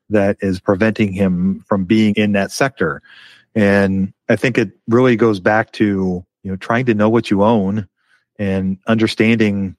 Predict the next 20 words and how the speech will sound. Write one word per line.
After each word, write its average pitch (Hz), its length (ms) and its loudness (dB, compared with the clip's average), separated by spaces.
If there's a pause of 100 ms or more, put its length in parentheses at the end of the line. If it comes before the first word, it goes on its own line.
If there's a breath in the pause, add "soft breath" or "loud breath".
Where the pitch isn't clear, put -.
what 107 300 0
it 113 120 2
is 117 220 2
that's 104 220 -2
driving 107 600 0
the 98 80 0
returns 107 640 -2
for 104 180 -2
those 104 300 0
particular 101 640 0
companies. 82 680 -4
And, 101 580 0 (120)
you 104 80 -4
know, 98 140 0
like 107 220 0
you 131 80 2
said, 107 360 -2
you 113 380 2
are 110 180 2 (140)
allocated, 110 640 0